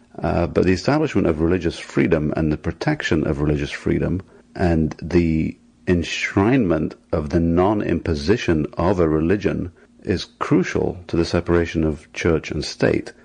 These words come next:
Uh, and he's also saying that we as citizens have the right to a free trial, to vote, to so many things because of the soldier.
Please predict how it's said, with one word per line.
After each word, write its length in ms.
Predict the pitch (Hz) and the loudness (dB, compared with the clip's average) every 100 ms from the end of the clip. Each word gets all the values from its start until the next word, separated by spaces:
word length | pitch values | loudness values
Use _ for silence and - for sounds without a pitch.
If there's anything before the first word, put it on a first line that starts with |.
| - - - - | -20 -20 -20 -4
Uh, 220 | 87 87 90 | 0 2 2
and 100 | 90 | 2
he's 160 | 98 | 2
also 600 | 131 165 101 82 78 80 | 0 0 0 0 0 -2
saying 720 | 78 - 87 87 85 82 78 | -6 -2 2 2 2 0 0
that 220 | 78 87 - | 0 0 -2
we 680 | 78 87 90 80 85 87 | 0 2 2 2 0 -2
as 380 | - 82 76 69 | -4 -2 -2 -2
citizens 840 | - - 101 87 73 76 87 - - - - - - _ | -4 -2 2 2 0 0 -2 -6 -16 -20 -20 -20 -20 _
have 540 | 90 90 90 80 - - _ _ | 0 2 0 -2 -10 -20 _ _
the 180 | - 85 | -2 2
right 520 | 80 95 95 80 - - | 4 2 0 -6 -14 -16
to 600 | - 82 80 76 76 - - _ _ _ _ _ _ _ _ - | -4 0 2 2 0 -2 -8 _ _ _ _ _ _ _ _ -8
a 80 | |
free 220 | 85 82 78 | -4 -2 -4
trial, 680 | - - 110 - 131 - - _ - | -4 -2 2 2 0 -4 -8 _ -8
to 240 | - 78 | -2 -2
vote, 580 | 71 69 110 127 - - - - - - - - _ - - - - - | -2 2 2 2 -2 -14 -18 -20 -20 -20 -20 -20 _ -20 -20 -16 -14 -10
to 300 | - 104 104 | 0 2 2
so 260 | - 101 | 2 2
many 280 | 95 98 92 | 4 4 0
things 400 | - 92 95 87 | 0 0 0 -2
because 880 | - 78 92 - - 113 117 104 95 - 90 | -6 -2 -2 -2 -4 2 2 2 -2 -6 -2
of 320 | 82 80 82 | -2 -2 0
the 120 | 87 | 0
soldier. 960 | - - - - 120 120 90 - - | 0 -8 -4 0 2 2 0 -2 -2